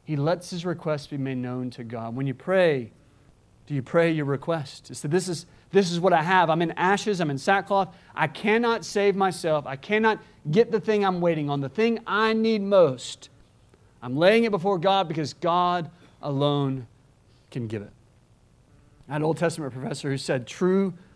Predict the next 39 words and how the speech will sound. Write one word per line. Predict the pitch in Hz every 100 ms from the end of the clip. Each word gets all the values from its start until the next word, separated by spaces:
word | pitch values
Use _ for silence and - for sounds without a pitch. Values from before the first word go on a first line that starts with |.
| - 123
the | 127 - 143
way | 175
you | 196
know | 196 175
a | 135
true | - 208 180
monotheist | 139 160 180 185 190 208 208 196 - - - _ _ _ _ _ -
is | 135
they | 147
pray." | 139 165 123 101 _ _ _ _ _ _ -
If | 147
there's | 160 151
just | - 214 -
one | 185 208
God, | 180 196 151 143 143 - - _ _
you | 160
go | 170 196
to | 175
him | 185 143 110 - -
'cause | 160 143
he's | 180
in | 175 165
charge. | 180 147 110 - - _ _ _ _ -
If | 147
you | 185
believe | 196 208 151
God | 185 220 226
can | 208
help | 208 160
sometimes, | 202 190 185 190 139
and | 131
sometimes | - 202 202 175
my | 180
bank | 170 185 175
account | 156 165 147
can | 151
help, | 147 160
and | 139
sometimes | 160 190 185 165